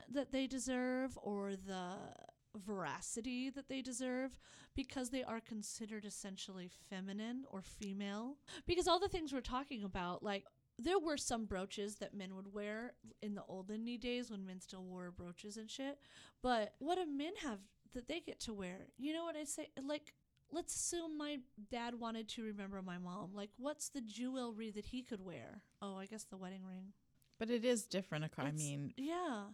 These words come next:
Speaker 2: yeah.
Speaker 1: Well, I think it's like so many other things we don't allow men to do.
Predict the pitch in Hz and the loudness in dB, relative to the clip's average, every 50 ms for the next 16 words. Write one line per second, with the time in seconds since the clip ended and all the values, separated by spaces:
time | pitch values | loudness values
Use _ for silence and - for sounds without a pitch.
0 | - - _ _ - 160 156 143 - 156 156 - - - - - - 302 - 359 | -14 -18 _ _ -4 -4 -2 -2 -2 -4 -4 -6 -10 -12 -10 -8 -8 -2 4 6
1 | 403 403 392 403 403 381 349 - 349 330 - - 330 302 277 277 254 262 269 269 | 6 8 6 4 2 2 -2 -4 -4 -4 -2 0 0 2 2 0 0 0 0 0
2 | 247 240 277 269 - - 214 196 202 196 - 208 196 202 196 190 185 180 170 175 | 0 0 0 -2 -4 -4 -6 -4 -4 -4 -2 -2 0 -2 -2 -2 -2 -2 -2 -2
3 | 180 180 175 175 175 - 202 175 185 180 160 - - 202 | -2 -2 -2 -4 -4 -6 -6 -6 -6 -6 -6 -6 -8 -10